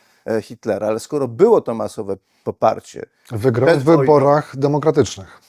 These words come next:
Speaker 2: doszedł do władzy.
Speaker 1: To też wszystko jest bardziej skomplikowane, tak? No bo, e, nawet w osta-, w wyborach marcowych z trzydziestego trzeciego roku, kiedy to były wybory, kiedy on już sprawował władzę,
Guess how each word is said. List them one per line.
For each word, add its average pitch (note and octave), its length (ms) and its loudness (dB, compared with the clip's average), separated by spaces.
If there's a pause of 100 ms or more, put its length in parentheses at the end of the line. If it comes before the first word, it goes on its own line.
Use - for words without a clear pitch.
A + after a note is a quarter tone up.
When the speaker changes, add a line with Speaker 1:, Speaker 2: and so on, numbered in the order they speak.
(220)
Speaker 2:
doszedł G#2 260 -10
do F#2 100 -10
władzy. E2+ 260 -16 (1200)
Speaker 1:
To A3 80 -2
też A#3 180 2
wszystko G#3 280 -2
jest D#3 120 0
bardziej F#3 280 0
skomplikowane, D3 760 -2
tak? A2+ 280 -4
No C3 100 -4
bo, B2+ 420 2 (340)
e, B2+ 500 2 (140)
nawet D#3 920 0 (220)
w A#2 180 -8
osta-, D3 380 -2
w A#2+ 40 -10
wyborach C#3+ 680 0
marcowych C3+ 600 0
z - 40 -18
trzydziestego A2+ 560 -4
trzeciego G#2+ 500 -8
roku, G#2+ 260 -8
kiedy A2 340 -8 (340)
to B2 100 -12
były B2 180 -4
wybory, B2+ 340 0
kiedy A#2+ 240 -2
on B2+ 100 0
już C3+ 120 -6
sprawował G#2+ 580 0
władzę, G#2 560 -2